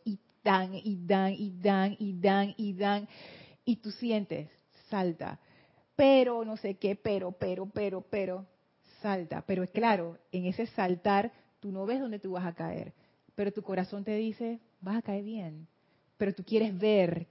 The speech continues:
todos los pasos. Entonces, es ese conflicto en el que uno entra, y salir de esa conciencia chiquitita y,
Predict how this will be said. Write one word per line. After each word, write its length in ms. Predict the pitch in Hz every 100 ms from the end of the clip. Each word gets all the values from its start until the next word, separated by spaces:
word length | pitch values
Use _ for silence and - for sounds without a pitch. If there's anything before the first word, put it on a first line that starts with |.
| _
todos 280 | 214 208 214
los 120 | 185
pasos. 340 | - 190 185 185
Entonces, 360 | 180 196 247
es 220 | 214 240 220
ese 320 | 247 269 -
conflicto 680 | 202 185 - - 285 269
en 60 | 214
el 120 | 190
que 80 | 185
uno 260 | 190 196 190
entra, 440 | 180 165 151 151 - - - - -
y 80 |
salir 420 | 202 208 185 254 302
de 100 | 285
esa 160 | 277
conciencia 840 | 226 208 - 226 226 233 254 247
chiquitita 800 | - 202 185 185 - 262 247 233
y, 100 | 233